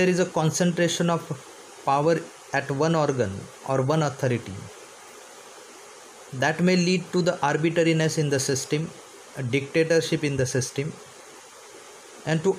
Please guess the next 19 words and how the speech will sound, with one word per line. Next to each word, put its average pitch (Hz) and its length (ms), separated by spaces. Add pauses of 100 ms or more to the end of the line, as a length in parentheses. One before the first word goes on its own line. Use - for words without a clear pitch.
avoid 190 300 (200)
this 180 200
particular 175 400 (380)
bad 160 240
element 156 400
in 139 100
the 135 140
system, 127 360 (1300)
there 143 180
is 160 120
a - 80
need 180 260
of 120 240 (560)
a - 20 (140)
decentralization 160 1040
of 123 180
powers 139 360 (100)
or - 20 (160)
functions 127 580